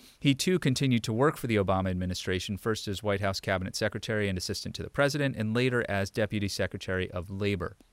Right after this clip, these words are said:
He's the only, he is only the second Asian American in history to become a deputy secretary of any cabinet department. Currently, he's assisting with the Biden-Harris transition and is also the Teresa A Sullivan Practitioner Senior Fellow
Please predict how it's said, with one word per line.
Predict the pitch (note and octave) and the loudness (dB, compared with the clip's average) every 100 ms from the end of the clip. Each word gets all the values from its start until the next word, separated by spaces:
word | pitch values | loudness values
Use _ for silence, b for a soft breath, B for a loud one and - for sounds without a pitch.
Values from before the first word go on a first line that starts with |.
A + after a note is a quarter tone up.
| _ _ _ _ _ - - | _ _ _ _ _ -10 -2
He's | C3 | 0
the | A#2 A#2 _ - | 2 0 _ -6
only, | C#3+ D3+ D3 B2+ B2 | 0 2 4 2 4
he | B2+ | 2
is | |
only | C#3+ C#3+ | 4 2
the | B2 G#2 | 2 2
second | - C#3+ B2+ | 0 0 0
Asian | G#2+ G#2 | 0 0
American | G2 G2 G2 G2 | -2 -2 -2 -4
in | F#2 | -6
history | F#2+ - - F2+ | -4 -6 -2 -4
to | F#2+ | -4
become | G2 G#2 | -4 -4
a | F#2 | 0
deputy | G2+ G2 F#2+ | 0 0 -4
secretary | - G#2 G2+ G2 | 0 -2 -2 -2
of | F#2+ - | -2 -2
any | B2 | -2
cabinet | C3+ - F2 F2 | -2 -2 -2 -4
department. | - - E2+ F#2+ - B B B B B | -8 -4 -4 -4 -8 B B B B B
Currently, | D#3+ D3+ D#3 | 4 4 2
he's | C3 B2 | 2 2
assisting | B2 D#3+ C#3+ C#3+ C3 | 2 0 2 2 2
with | A2+ | 2
the | |
Biden-Harris | A#2 A#2 A2+ A2+ A2 | 4 4 4 2 0
transition | - A2+ G#2+ G#2+ A2+ G#2 G#2 | 0 -2 0 -2 0 -2 -2
and | G#2 F#2 | -2 -2
is | G2 | -4
also | - A#2 B2 B2+ A2+ | 0 0 2 2 2
the | G#2 G2 | 2 -2
Teresa | - A2 G#2+ - | -2 -2 -2 -2
A | F#2+ | -4
Sullivan | - B2+ B2 A#2+ | -2 -2 0 -2
Practitioner | - F#2+ - A#2+ - A2+ | 0 -2 -2 -4 -2 -4
Senior | - G#2 F2+ | -2 -2 -2
Fellow | - C#3+ E3+ E3+ | -4 -2 -2 -4